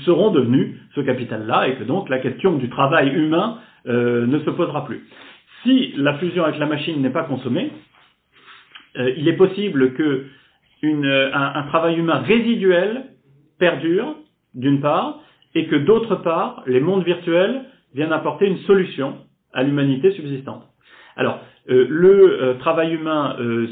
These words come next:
subsistant, euh, pourrait, euh, prendre, euh, plusieurs formes.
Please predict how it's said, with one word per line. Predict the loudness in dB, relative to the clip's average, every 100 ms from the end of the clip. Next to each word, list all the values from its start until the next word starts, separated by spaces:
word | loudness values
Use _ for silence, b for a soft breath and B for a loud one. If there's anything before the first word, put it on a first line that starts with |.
| -8
subsistant, | -12 -10 -10 -4 -2 -2 -4 -6
euh, | -2 -2
pourrait, | 0 -4 0 2 2 0 0
euh, | 0 0
prendre, | -2 -6 -6 -2 -2
euh, | -2
plusieurs | -4 -8 -8
formes. | -8 -10